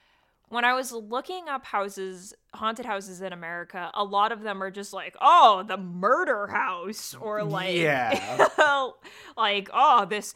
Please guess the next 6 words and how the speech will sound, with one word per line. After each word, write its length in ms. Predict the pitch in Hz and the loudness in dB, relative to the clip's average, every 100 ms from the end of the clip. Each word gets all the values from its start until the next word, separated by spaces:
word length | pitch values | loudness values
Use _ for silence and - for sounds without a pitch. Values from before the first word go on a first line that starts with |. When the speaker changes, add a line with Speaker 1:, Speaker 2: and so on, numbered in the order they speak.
| - _ - | -18 _ -4
Speaker 1:
this 300 | 226 - - | -4 -4 -8
family 600 | - 262 240 233 240 233 | -10 -6 -6 -4 -4 -4
committed 520 | - 226 226 240 196 | -4 0 2 2 0
a 120 | 185 | -6
five-way 1200 | - - - 196 233 240 240 240 233 233 233 233 233 - - | -10 -6 0 2 2 0 -2 -4 -2 -2 -2 -4 -6 -20 -12
suicide." 1300 | - - 349 320 - 240 208 180 170 165 170 170 | -6 -2 0 -2 -4 0 0 2 -2 -4 -8 -10